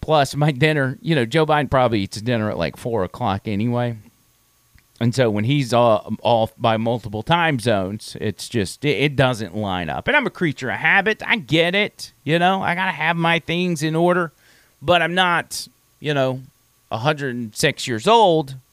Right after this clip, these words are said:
like Joe Biden, and I can adjust when needed. He was with King Charles, newly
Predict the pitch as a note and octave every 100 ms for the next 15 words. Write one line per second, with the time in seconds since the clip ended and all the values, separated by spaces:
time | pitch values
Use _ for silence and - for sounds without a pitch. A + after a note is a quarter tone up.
0 | - C3+ B2 G#2+ A#2+ A2 D#3 D#3+ C3+ B2
1 | D3+ C#3 B2+ B2 - A2+ F#2 G2+ A2+ A2
2 | - G2+ G#2 G#2+ D#3 B2+ C#2+ - _ _
3 | _ _ _ D#3 D3+ C3+ C#3 C3 B2 A2
4 | - - _ _ - C#3 D#3 C#3 - _
5 | _ _ _ - D#3 D3 A#2 - - D#3
6 | E3+ G3 F3 D#3+ D3 D3 D3